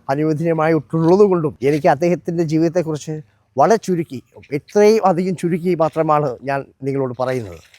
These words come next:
പ്രിയപ്പെട്ട, ഏഹ്, അമ്മയുടെ മടിയിൽ തലവെച്ച്,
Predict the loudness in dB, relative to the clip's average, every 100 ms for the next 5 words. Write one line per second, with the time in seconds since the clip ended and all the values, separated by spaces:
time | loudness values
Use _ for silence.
0 | -20 _ 0 2 2 0 4 4 4 2
1 | 0 2 2 2 4 4 4 2 2 0
2 | 0 2 0 0 -4